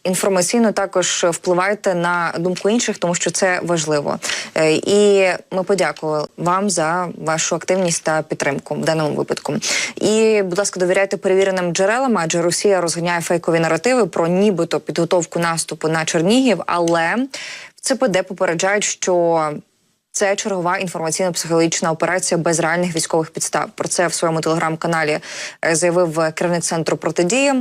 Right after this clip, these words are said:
дезінформації при Р Н Б У Андрій Коваленко. І Коваленко сказав, що це і інші подібні повідомлення, покликані посилити тиск на українське суспільство,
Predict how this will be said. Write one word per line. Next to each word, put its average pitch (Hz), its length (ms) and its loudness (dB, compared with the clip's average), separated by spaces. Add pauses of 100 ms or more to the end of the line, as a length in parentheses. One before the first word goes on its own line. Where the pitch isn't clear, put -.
(140)
дезінформації 196 920 0
при 180 280 0
Р 180 200 2
Н 175 180 0
Б 160 60 -2
У 175 180 4
Андрій 170 280 0
Коваленко. 160 680 0
І 208 320 0
Коваленко 196 680 2 (260)
сказав, 180 380 0
що - 160 -6
це 185 240 2
і 175 160 0
інші 180 280 0
подібні 170 380 0
повідомлення, 214 640 2 (100)
покликані 190 460 0
посилити 170 500 0
тиск 247 440 -2
на 196 120 0
українське 208 460 0
суспільство, 196 640 -2